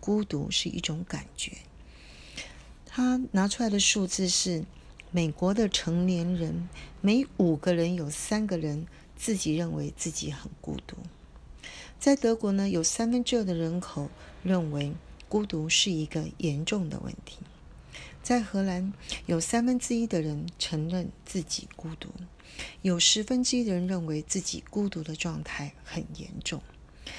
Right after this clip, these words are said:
在瑞典，有四分之一的人觉得他经常感到孤独。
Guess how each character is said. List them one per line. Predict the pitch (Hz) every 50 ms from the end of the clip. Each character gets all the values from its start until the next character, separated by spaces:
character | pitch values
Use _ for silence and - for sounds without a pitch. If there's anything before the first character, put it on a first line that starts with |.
| - - - - -
在 | - - 262
瑞 | 269 285 285 254 208
典， | - - 156 - - -
有 | - 175 160
四 | 165 - - - 254
分 | 240 254 247 240
之 | - - 240
一 | 226 226 220
的 | - 175
人 | 160 160 160 165 170 170 - - - - - -
觉 | - 165 165 165
得 | 165 165 160 160 170 - - - - -
他 | - 196 190
经 | - - - 233 240 240 233
常 | - - 165 156 156 170 175 -
感 | - 151 - - -
到 | - 160 143 131 123 -
孤 | - 156 151 151
独。 | - - 120 - -